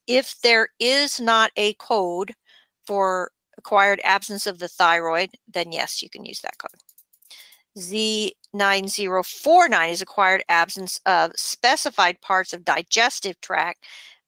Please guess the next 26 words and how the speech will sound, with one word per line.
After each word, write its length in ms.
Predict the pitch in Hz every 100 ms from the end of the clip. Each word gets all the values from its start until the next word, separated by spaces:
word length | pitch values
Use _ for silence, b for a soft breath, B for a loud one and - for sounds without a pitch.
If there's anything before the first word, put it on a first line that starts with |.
| _ _ _
Four 420 | - - 220 220
nine, 360 | 220 214 208 208 _ -
thyroid 440 | 214 208 214 208
is 100 | 185
not 260 | 196 190 -
part 160 | 214
of 60 | 214
the 60 | 214
digestive 500 | 214 202 175 175 -
tract. 300 | 165 147 - _ B B B -
Um, 200 | 180 165 -
eight 240 | 240 269
nine 380 | 220 190 185 190 -
is 420 | 190 180 180 - - _ -
other 360 | 190 175 - -
organ, 480 | 180 165 - - 196 _
absence 380 | 190 190 - 185
of 100 | 190
other 200 | 185 180
or-, 80 | -
so 160 | - 196
you 180 | 196
would 120 | 196 185
use 200 | 196 -
eight 180 | 202 190
nine 300 | 175 - 180